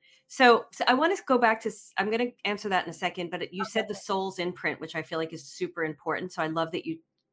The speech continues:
Speaker 1: touched on that because my guides taught me, I've been communicating with my guides for about seventeen, eighteen years now. And they taught me later on, I didn't even realize this. They said, "We are direct reflections of your soul."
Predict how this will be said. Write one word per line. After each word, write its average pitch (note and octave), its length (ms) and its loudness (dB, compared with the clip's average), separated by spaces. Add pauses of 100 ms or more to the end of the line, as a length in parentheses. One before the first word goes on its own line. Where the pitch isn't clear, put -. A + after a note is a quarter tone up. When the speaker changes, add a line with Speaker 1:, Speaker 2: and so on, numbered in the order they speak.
Speaker 1:
touched - 300 0
on A3+ 120 6
that B3+ 220 6 (420)
because A#3 260 4
my G#3+ 140 4
guides A3+ 420 4
taught - 280 2
me, F#3+ 120 -2
I've G#3 120 -2
been A#3 140 0
communicating G3 460 -6
with F3 120 -6
my E3+ 100 -4
guides E3 240 -2
for F3 60 -6
about D3+ 180 -2
seventeen, E3+ 680 -2
eighteen D#3+ 380 -2
years D#3+ 280 -4
now. A3 340 0 (540)
And F#3 360 2 (360)
they G3+ 380 0
taught B3 300 4
me G3+ 240 -2
later G3 400 0
on, F#3+ 300 2
I E3+ 100 0
didn't A#3 160 0
even E3 160 -4
realize F#3+ 360 -2
this. D#3 200 -2
They F3 120 -6
said, F3 260 -8
"We G3 120 -2
are F#3+ 80 -4
direct F3 400 -2
reflections E3 680 -6
of C#3 140 -8
your D#3 100 -4
soul." D3 520 -6